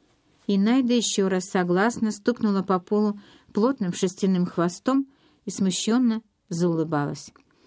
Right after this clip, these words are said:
Лидочка наклонилась, чтобы почесать собаку за мягким горячим ухом, и получила такой увесистый тычок под ребра, что вылетела из своей мечты, не успев напоследок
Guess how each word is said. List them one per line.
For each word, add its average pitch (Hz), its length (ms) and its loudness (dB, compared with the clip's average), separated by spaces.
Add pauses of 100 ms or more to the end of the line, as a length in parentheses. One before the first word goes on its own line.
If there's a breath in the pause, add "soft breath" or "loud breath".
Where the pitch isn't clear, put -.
(320 loud breath)
Лидочка 254 400 0
наклонилась, 185 680 2
чтобы 185 280 0
почесать 185 460 -2
собаку 180 440 0
за 175 160 2
мягким 175 440 0
горячим 165 560 -2
ухом, 233 320 -2 (420 soft breath)
и 208 100 -2
получила 190 500 0
такой 233 480 0
увесистый 214 540 0
тычок 180 440 -2
под 170 200 -2
ребра, 160 360 -2 (580 soft breath)
что - 260 -2
вылетела 220 440 2
из 196 140 -2
своей 190 360 2
мечты, 185 540 -2 (560 soft breath)
не 190 160 2
успев 202 400 0
напоследок 202 680 -2